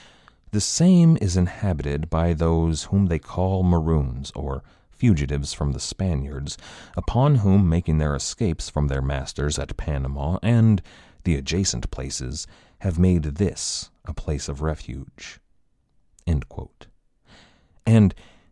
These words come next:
it was not unheard of and becoming more and more a common practice for pirates, whenever they captured slaves, to frequently put them to work on that voyage, but then drop them off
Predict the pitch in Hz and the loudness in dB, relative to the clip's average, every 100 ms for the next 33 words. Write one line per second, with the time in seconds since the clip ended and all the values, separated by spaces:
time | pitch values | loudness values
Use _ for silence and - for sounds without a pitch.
0 | - - 98 92 80 76 - - - _ | -4 -2 2 2 2 0 -4 -8 -14 _
1 | _ _ _ _ - 107 98 82 78 85 | _ _ _ _ 2 4 4 2 0 -2
2 | 76 71 71 101 92 - 123 139 120 85 | -2 -2 -2 -2 -2 -4 0 4 4 6
3 | 90 101 101 87 82 98 90 - 90 87 | 4 4 2 2 2 0 -2 -6 -2 -2
4 | 76 - 85 85 101 104 - - - _ | -2 -2 -6 -6 -6 -6 -8 -14 -20 _
5 | - 82 - - 117 71 73 - 78 76 | -4 -4 -2 0 0 0 -4 -6 -4 -2
6 | 69 67 - - 85 - - 67 - 107 | -4 -8 -10 -8 -8 -6 -10 -8 -6 -2
7 | 92 78 90 - 85 78 73 - _ _ | 0 0 -2 -4 -2 -2 -2 -10 _ _
8 | _ - 156 - - 76 104 - 69 - | _ 0 0 0 -4 -4 -2 -4 -4 -4
9 | 65 - 76 73 71 - 80 82 78 71 | -6 -2 -2 0 -2 -4 0 2 2 0
10 | 76 98 104 76 71 - - 139 98 78 | -2 -2 0 -2 0 -2 2 4 4 2
11 | 107 110 90 95 80 92 - - | 0 -2 0 2 2 0 -2 -10